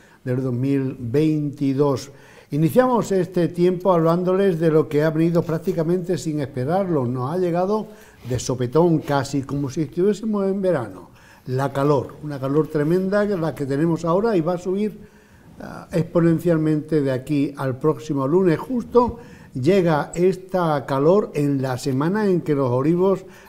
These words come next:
abren la trama para que aparezca la flor. Ojalá y que, mm, la calor no sea mucha, digo,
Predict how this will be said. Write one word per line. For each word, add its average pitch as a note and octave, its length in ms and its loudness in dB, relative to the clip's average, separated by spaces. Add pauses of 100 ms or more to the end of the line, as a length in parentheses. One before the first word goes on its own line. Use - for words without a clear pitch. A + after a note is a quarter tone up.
abren E3 420 6
la A#2+ 140 -2
trama F#3 420 0
para D#3 720 0
que C#3+ 80 -2
aparezca D3+ 580 0
la C#3 140 -2
flor. F3+ 400 0 (640)
Ojalá D3 520 2
y E3 80 2
que, C#3+ 680 2
mm, C3+ 380 -2
la C3+ 160 -2
calor C#3+ 340 2
no D3 220 0
sea C#3 160 0
mucha, D3+ 320 0
digo, C#3 340 2